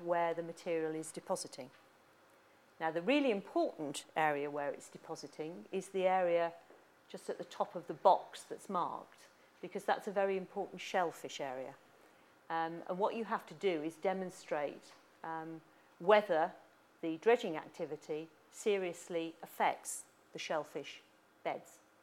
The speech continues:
And that's all done using a computational model, which is, uh, ground truthed against measurements. So that's giving you a very, um, clear picture of where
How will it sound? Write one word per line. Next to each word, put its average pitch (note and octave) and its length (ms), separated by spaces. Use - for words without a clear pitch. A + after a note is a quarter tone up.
And F3 120
that's B3 260
all A3 120
done E3 320
using E3 280
a E3 40
computational D#3+ 640
model, D3+ 320
which E3+ 200
is, - 260
uh, C#3+ 180
ground G3 380
truthed F3+ 520
against D#3+ 560
measurements. - 460
So E3+ 100
that's G#3 300
giving G3 280
you F3 160
a F3 40
very, F3+ 540
um, D#3+ 420
clear A#3+ 280
picture - 520
of E3 200
where E3 480